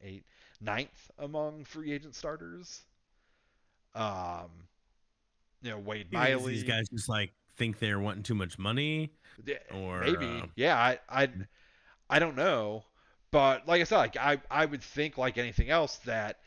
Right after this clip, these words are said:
Speaker 1: as the season gets closer, guys are willing to take less years or less money to try to get that chance.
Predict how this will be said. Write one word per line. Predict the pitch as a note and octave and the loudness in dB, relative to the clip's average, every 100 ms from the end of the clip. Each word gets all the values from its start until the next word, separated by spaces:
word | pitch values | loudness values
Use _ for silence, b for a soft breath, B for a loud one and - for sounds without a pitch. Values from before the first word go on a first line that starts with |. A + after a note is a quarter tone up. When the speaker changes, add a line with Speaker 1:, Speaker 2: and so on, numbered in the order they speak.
| B B - | B B 0
Speaker 1:
as | C#3 C#3 B2+ - | 4 4 2 -2
the | C3+ | -6
season | - C3 B2+ C#3 A2+ | -4 -6 -6 -8 -10
gets | G#2+ - | -12 -12
closer, | - B2+ F3+ - G#2 G2 F#2 | -10 -6 -6 -6 -8 -10 -6
guys | A#2 A#2+ A#2+ B2 | -2 -2 -2 -4
are | |
willing | G#2 G#2+ G#2+ A2 | -10 -10 -10 -10
to | G#2+ | -10
take | - G#2+ G2+ | -8 -8 -10
less | F#2 G2+ - G#2 | -10 -10 -10 -12
years | G2+ G2 F2+ F2 E2 - | -12 -12 -12 -14 -16 -16
or | A2 G2+ G2 G2+ | -16 -14 -12 -6
less | A2 - G#2 | -6 -8 -10
money | A#2 B2+ G2 F#2+ - B B B | -8 -8 -8 -14 -18 B B B
to | A#2 | -8
try | C3 A#2+ | -6 -4
to | G2 | -6
get | E2+ A#2 - | -10 -10 -8
that | G#2 G2+ | -8 -8
chance. | - G2+ - - | -12 -14 -18 -20